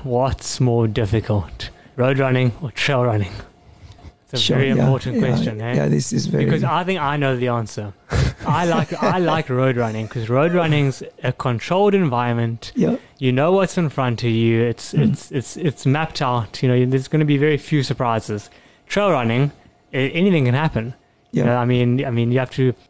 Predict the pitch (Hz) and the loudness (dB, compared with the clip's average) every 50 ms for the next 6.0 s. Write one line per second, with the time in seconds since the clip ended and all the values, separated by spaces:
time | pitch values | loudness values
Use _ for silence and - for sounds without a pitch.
0 | _ - 180 175 165 - - 160 147 143 131 - 147 147 139 - 143 127 - 131 | _ -2 0 0 2 2 0 2 2 0 0 2 0 0 0 0 -2 -2 0 0
1 | 123 123 127 123 - - - - 143 - - 147 139 135 131 131 127 - - - | 0 0 0 -2 -2 -2 -2 -2 -2 0 0 0 0 2 0 0 -2 -4 -4 -2
2 | 147 143 143 139 139 135 135 131 135 131 131 127 117 110 - - 156 147 160 147 | 0 2 2 4 2 2 2 2 2 0 0 0 -2 -4 -4 -6 -6 -4 -4 -4
3 | 127 135 127 120 - - 151 147 139 139 139 135 131 131 131 131 123 - - - | -2 -2 -4 -4 -2 -2 0 2 4 4 4 4 4 2 2 0 0 -2 -6 -10
4 | - - - - - - - - - 135 135 135 131 - - 185 180 180 170 160 | -12 -16 -20 -20 -20 -20 -10 -4 -2 0 0 0 0 0 0 2 2 2 2 0
5 | - - 151 139 139 135 127 131 151 156 123 107 104 98 - - 139 127 123 120 | 0 -2 0 0 2 2 2 2 2 2 0 -2 -4 -4 -2 0 2 2 2 0